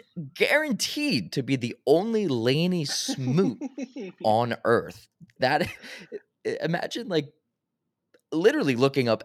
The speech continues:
Speaker 1: anybody else. Th-, that name would never come up. So that is
Speaker 2: Correct.
Speaker 1: cool, number one. Very cool
Speaker 2: <laughs>
Speaker 1: name. Unique, unique name and unique person. And let me tell you why.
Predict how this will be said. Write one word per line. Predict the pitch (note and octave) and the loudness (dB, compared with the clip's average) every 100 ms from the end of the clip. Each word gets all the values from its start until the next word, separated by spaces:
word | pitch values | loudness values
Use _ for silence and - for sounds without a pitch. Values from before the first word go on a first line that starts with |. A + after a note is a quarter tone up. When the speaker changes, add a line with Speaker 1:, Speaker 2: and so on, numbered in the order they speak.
| - | 0
Speaker 1:
anybody | B2+ C#3+ B2 G#2+ A2+ | 2 2 0 0 0
else. | B2 F2 - F#3 G#2 | -2 -4 -10 -14 -10
Th-, | G2+ | -2
that | G#2+ C#3+ | 0 0
name | C3+ D3 | -2 -6
would | B2+ G#2+ | -4 -6
never | G#2+ C3+ F#3 B2+ | -6 -6 -6 -8
come | - D2+ | -12 -12
up. | A1 - _ _ _ _ | -12 -14 _ _ _ _
So | - A#2 | -6 -2
that | G#2 D3 | 4 4
is | F3 | 2
Speaker 2:
Correct. | - | -2
Speaker 1:
cool, | C3 A#2 | -2 0
number | G#2+ G2+ | 0 -2
one. | F2 D#2 D2+ - _ | -2 -4 -6 -18 _
Very | F#2 B2 C#3 | 0 2 4
cool | - - | 2 0
Speaker 2:
<laughs> | |
Speaker 1:
name. | F#2+ D#2 D2+ - | 0 -6 -8 -14
Unique, | G#2 A2 A#2 - - _ _ | -8 -2 -2 -4 -18 _ _
unique | C3 F3 E3+ | -2 -2 -2
name | A#2+ A#2+ C3+ - _ | 0 0 -4 -14 _
and | - D3 | -4 -4
unique | A#3 F3+ C#3+ | -2 -4 -6
person. | - D3 C3+ D#2+ | -4 -4 -2 -6
And | E2 | -4
let | A#2 | -6
me | C3 | -6
tell | C3+ | -4
you | A2 | -4
why. | F#2 C3 D3 E2+ | -4 -6 -8 -14